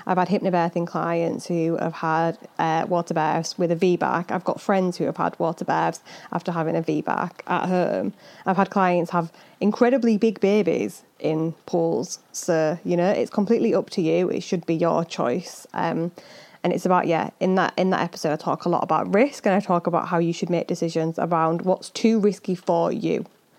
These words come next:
Where do you draw the line on what is too risky? So, yeah, they're just a few different reasons why you may be told that you can't have one. And, yeah, I mean, the, like I said, the only way you can go fully, fully guarantee the use of a pool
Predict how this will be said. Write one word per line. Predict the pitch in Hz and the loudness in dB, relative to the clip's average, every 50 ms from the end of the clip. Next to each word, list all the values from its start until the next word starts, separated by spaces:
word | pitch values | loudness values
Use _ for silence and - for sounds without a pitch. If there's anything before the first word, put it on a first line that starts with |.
| _ _ _ | _ _ _
Where | - 202 202 202 | 0 2 2 4
do | 180 190 | 2 0
you | 165 160 170 170 | 0 0 0 0
draw | - 170 160 165 | 0 0 0 0
the | 165 165 | 0 0
line | 160 160 170 - - - - 180 180 180 - - | 0 0 0 0 0 -2 -2 -2 -4 -6 -6 -4
on | 165 165 165 | -4 -2 -2
what | 165 - - | -2 -2 -2
is | - 175 | -4 -6
too | - - - 151 139 - | -8 -6 -8 -8 -6 -6
risky? | - 170 - - - - - - - - - - - - - - - - _ | -6 -8 -8 -12 -8 -6 -6 -6 -6 -8 -12 -18 -20 -20 -20 -20 -20 -20 _
So, | - - - - 101 95 - - 170 | -16 -4 -2 0 0 0 0 -2 -2
yeah, | - - - 165 | -2 -2 -2 -2
they're | 180 185 202 214 220 | 0 2 2 2 4
just | 262 247 - | 2 2 2
a | 247 | 0
few | 240 - 226 226 | 2 2 0 2
different | 208 226 - - 185 160 | 2 2 2 2 0 2
reasons | 175 175 175 165 175 175 175 | 2 0 2 2 0 0 0
why | 170 156 156 | 0 0 0
you | 165 165 | 2 2
may | 165 170 165 | 2 2 2
be | 165 170 | 0 -2
told | 165 - - 180 127 127 | -6 -2 -2 -2 -2 0
that | - - - | -2 -4 -4
you | 170 | -4
can't | 175 - - - 180 180 185 170 | -6 -6 -6 -2 -2 -2 -2 -2
have | 170 202 185 - | -2 -4 -2 0
one. | 190 208 226 247 269 277 269 - - - - - - - _ | 0 2 2 2 2 0 -2 -4 -14 -20 -20 -20 -20 -12 _
And, | - 175 175 175 170 - - | -2 0 0 0 0 -2 -4
yeah, | 175 170 165 - - - - - - | -2 -2 0 0 0 -4 -4 -4 -2
I | 180 | 0
mean, | 180 175 180 180 | 2 2 2 2
the, | 185 190 202 180 - - - _ _ - | 2 2 2 0 -2 -6 -12 _ _ 0
like | 185 185 180 - | 0 0 2 0
I | 180 | -2
said, | - - 160 185 175 | 0 -2 -4 -2 -2
the | 180 - | 0 2
only | - 220 233 233 | 2 4 4 4
way | 220 208 | 4 4
you | 190 190 190 185 | 4 2 2 0
can | - 196 180 175 | 0 0 -2 0
go | - 185 165 - - | 0 -2 -2 -2 -6
fully, | - - - - 233 240 254 269 254 233 | -14 -8 0 2 4 6 6 6 4 4
fully | - - - - 240 247 247 247 226 | 2 -4 -2 0 2 4 4 4 4
guarantee | 185 - 175 165 170 175 175 185 - - 170 156 160 170 208 220 214 - | 4 4 2 4 4 4 2 0 0 -2 -2 0 2 2 2 0 0 0
the | - 185 | 0 2
use | 170 170 170 - | 2 2 2 0
of | 175 170 | 0 0
a | 165 | 0
pool | 165 - - 160 165 165 165 180 190 190 | -2 -2 -2 -2 0 0 0 0 -2 -2